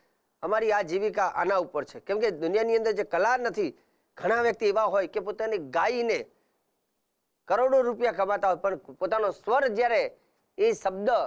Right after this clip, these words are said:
સ્વર પેટી જ્યારે જતી રહે અથવા અવાજ બગડી જાય, તો એ વ્યક્તિની જે કિંમત હોય, એ વેલ્યુ રહેતી નથી. તો અધિષ્ઠાત્રી જે છે સં-, અ, સંગીતની,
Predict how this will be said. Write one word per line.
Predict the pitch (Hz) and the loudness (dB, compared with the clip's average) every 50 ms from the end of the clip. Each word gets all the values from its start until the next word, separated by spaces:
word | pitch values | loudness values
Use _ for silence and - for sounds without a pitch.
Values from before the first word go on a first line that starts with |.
| 113 - - - - _ | -4 -8 -16 -20 -20 _
સ્વર | - 196 233 247 240 | 0 0 2 2 2
પેટી | 190 - - 196 190 175 240 226 | 0 0 0 0 2 2 0 0
જ્યારે | 170 202 202 196 190 | 2 2 2 2 0
જતી | 135 160 175 - - 240 | 0 0 -2 2 2 2
રહે | 226 202 165 135 | 2 2 0 0
અથવા | 110 120 - 208 208 175 | -2 -4 -2 0 0 2
અવાજ | 156 165 208 247 226 240 | 2 2 2 0 2 0
બગડી | 220 214 196 220 226 233 | 0 0 2 2 2 2
જાય, | 214 208 170 135 110 - _ _ _ _ _ _ | 2 2 0 0 -2 -8 _ _ _ _ _ _
તો | - 208 | 0 2
એ | 202 196 | 2 4
વ્યક્તિની | 175 175 180 - 190 202 202 214 | 2 0 0 0 -2 0 0 0
જે | 185 208 185 | 0 -2 -4
કિંમત | 156 - 165 170 190 196 170 | -2 -2 -2 0 0 0 0
હોય, | 180 190 190 180 | 0 0 0 0
એ | 180 | 0
વેલ્યુ | 165 165 160 175 185 180 | 0 0 0 2 2 0
રહેતી | 143 135 131 - - 233 | 0 -2 -6 -2 -2 0
નથી. | 214 190 147 - 135 117 - _ _ _ _ _ _ _ | 2 0 0 -2 -8 -14 -16 _ _ _ _ _ _ _
તો | 208 220 233 214 - - _ _ _ _ _ _ _ _ _ - | 0 0 0 0 -2 -8 _ _ _ _ _ _ _ _ _ -10
અધિષ્ઠાત્રી | 160 131 185 240 226 - - 233 220 202 233 226 233 | -4 -2 -2 -2 -2 -2 -2 -2 -2 -2 -2 -4 -2
જે | 196 196 208 185 | 0 0 -2 0
છે | - 214 208 202 170 139 | 0 0 0 0 -2 -4
સં-, | - - 175 170 175 - - | -6 -4 -4 -4 -4 -6 -8
અ, | - 151 151 151 147 147 147 | -6 -4 -2 -2 -2 -2 -4
સંગીતની, | - - 175 180 196 190 - 170 175 147 | -4 -6 -4 -2 -2 -4 -2 -4 -4 -4